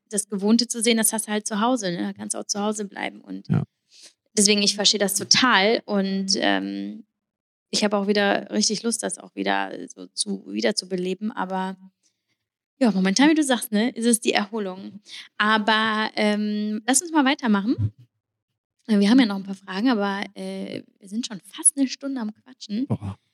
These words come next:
Speaker 2: okay.
Speaker 1: Deswegen,
Speaker 2: Weil du
Speaker 1: ähm,
Speaker 2: so viel redest.
Speaker 1: ja, äh, also ich sag's dir, ich muss unbedingt damit aufhören. Ähm, finde ich auch ganz gut, was sind denn deine Ziele im Leben?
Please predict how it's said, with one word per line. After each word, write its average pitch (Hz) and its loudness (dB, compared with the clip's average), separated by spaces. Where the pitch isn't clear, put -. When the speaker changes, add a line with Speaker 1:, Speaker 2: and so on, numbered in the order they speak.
Speaker 2:
okay. 120 -4
Speaker 1:
Deswegen, 214 0
Speaker 2:
Weil 110 -2
du 101 2
Speaker 1:
ähm, - 2
Speaker 2:
so 113 0
viel 113 -4
redest. 117 0
Speaker 1:
ja, 104 2
äh, - -16
also 208 -14
ich 202 -6
sag's 208 -4
dir, 202 -4
ich - -20
muss 208 -4
unbedingt 214 0
damit 214 -8
aufhören. 202 -6
Ähm, 233 2
finde 233 4
ich 233 0
auch 226 -2
ganz 220 -6
gut, 240 -8
was 220 -4
sind 220 0
denn 214 -2
deine 214 -6
Ziele 269 2
im 202 0
Leben? 202 0